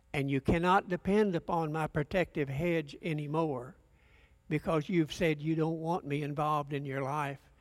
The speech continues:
and in the life of your country." The psalmist wrote in Psalm thirty-three, "Blessed is the nation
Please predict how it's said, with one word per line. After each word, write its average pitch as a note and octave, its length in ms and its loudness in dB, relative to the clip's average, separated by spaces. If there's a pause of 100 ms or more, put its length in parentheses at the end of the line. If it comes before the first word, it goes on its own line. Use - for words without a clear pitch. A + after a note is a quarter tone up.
(580)
and D3 160 -4
in C#3+ 100 -2
the C3+ 100 0
life C#3 300 -2
of C#3 100 -6
your B2 140 -6
country." - 480 -12 (4000)
The C#3 80 -4
psalmist F#3+ 600 6
wrote D#3+ 400 2 (120)
in C#3 160 -8
Psalm E3 360 2
thirty-three, D3+ 960 -2 (760)
"Blessed E3 800 4
is F3+ 240 0
the C#3 140 -2
nation D#3+ 680 0